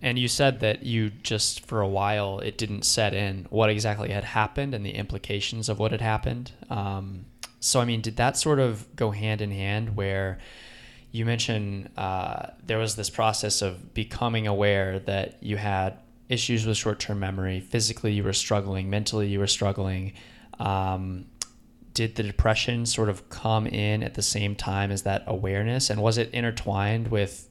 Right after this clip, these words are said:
seeing other people and sort of the comparing? Because I, it seems like it would have a pretty big effect to be around paralyzed people and be questioning, you know, at what state am I? How, just how,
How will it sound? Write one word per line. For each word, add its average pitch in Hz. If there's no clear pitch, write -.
seeing 113
other 123
people 135
and 113
sort 110
of 98
the 104
comparing? 104
Because 113
I, 104
it 117
seems 117
like 107
it 110
would 113
have 104
a 101
pretty 101
big 110
effect 110
to -
be 104
around 101
paralyzed 98
people 98
and 101
be 98
questioning, 95
you 92
know, 92
at -
what 117
state 113
am 95
I? 98
How, 104
just 117
how, 101